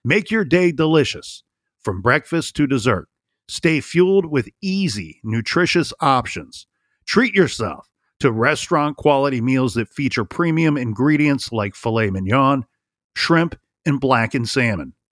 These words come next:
I am new to Factor, and I have been loving every minute of it. I have a problem, and it's called lunch. Some days I need to pack a lunch, and some days I work from home.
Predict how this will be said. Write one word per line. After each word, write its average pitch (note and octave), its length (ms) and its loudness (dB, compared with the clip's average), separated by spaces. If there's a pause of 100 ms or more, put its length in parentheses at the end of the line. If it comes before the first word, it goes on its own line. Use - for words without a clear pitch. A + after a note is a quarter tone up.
(100)
I C3 540 0 (200)
am A2+ 160 -4
new D3+ 160 4
to E3 100 0
Factor, D3 480 0
and C#3 220 -2
I G#2 80 0
have G#2+ 180 0
been G#2+ 140 0
loving B2 680 0
every A#2+ 320 0
minute G#2+ 400 0
of E2 160 -8
it. - 100 -14 (320)
I A#2+ 160 2
have F3 180 0
a F3 80 2
problem, C#3 540 0 (380)
and B2+ 100 -2
it's A#2+ 160 -2
called C#3 320 0
lunch. A2 720 -2 (480)
Some E3+ 220 2
days F3 240 4
I E3+ 80 4
need E3 160 0
to B2+ 80 -4
pack D3+ 340 0
a E3 60 -2
lunch, C#3+ 340 0
and G#2+ 120 -4
some C#3+ 200 0
days C#3+ 240 0
I B2+ 80 0
work A#2+ 320 0
from G#2+ 240 0
home. G2+ 400 0